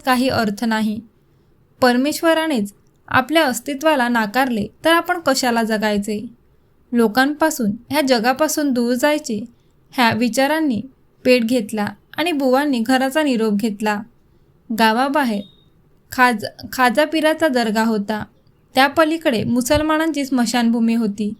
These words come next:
तेथे एक डोंगर होता, तेथे बुवा गेले. गुहेत जाऊन बसले. माणसांची अजिबात वर्दळ नव्हती. सकाळ झाल्यावर ब्राह्मणाच्या बायकोच्या लक्षात आले की बुवा घरात नाहीत. वृद्ध आई चपापली. बुवांचा मानसिक तोल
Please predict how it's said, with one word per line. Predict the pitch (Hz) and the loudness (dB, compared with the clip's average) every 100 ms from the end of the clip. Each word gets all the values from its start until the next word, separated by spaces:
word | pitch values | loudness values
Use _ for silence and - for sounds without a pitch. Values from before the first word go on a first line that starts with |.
| _ _ _ _ - | _ _ _ _ 2
तेथे | 320 330 | 2 4
एक | 320 247 | 0 2
डोंगर | 254 240 220 226 | 0 0 0 0
होता, | 240 202 208 - - | -2 -2 -6 -6 -4
तेथे | 302 302 | -4 -2
बुवा | 320 277 233 | -2 0 0
गेले. | 214 220 208 208 _ _ _ _ _ 294 | 0 -2 -2 -4 _ _ _ _ _ 2
गुहेत | 320 277 240 | 4 4 2
जाऊन | 254 233 233 | 0 0 0
बसले. | 226 226 220 202 202 _ _ _ _ - | 0 -2 0 -2 -2 _ _ _ _ 2
माणसांची | 240 233 214 302 330 294 208 - | 2 4 0 0 0 -2 -6 -2
अजिबात | 254 240 294 247 208 | -2 0 2 0 -2
वर्दळ | - 240 233 202 240 233 | -2 0 2 2 0 0
नव्हती. | 226 214 202 214 220 _ _ _ _ - | 0 -2 -4 -6 -6 _ _ _ _ -10
सकाळ | - 247 254 269 | 0 2 2 2
झाल्यावर | 294 320 330 330 | 2 0 0 0
ब्राह्मणाच्या | 254 247 226 247 277 311 | 0 0 2 0 0 0
बायकोच्या | 254 226 277 294 | 0 -2 -4 -2
लक्षात | 269 214 208 277 | 0 -2 -2 0
आले | 311 262 202 | 0 2 0
की | 202 311 | -2 -4
बुवा | 320 311 | 2 4
घरात | 302 269 220 208 | 4 0 0 -2
नाहीत. | 220 220 202 202 _ _ _ _ _ - | -4 -2 -2 -4 _ _ _ _ _ -2
वृद्ध | 269 247 349 | 0 2 2
आई | 302 247 220 | 2 0 -2
चपापली. | - 240 233 208 214 208 - _ _ | -4 0 0 0 -2 -6 -8 _ _
बुवांचा | 214 240 269 302 339 | -4 0 2 2 0
मानसिक | 302 233 233 247 311 | 0 0 -2 -4 -2
तोल | 285 269 | 0 0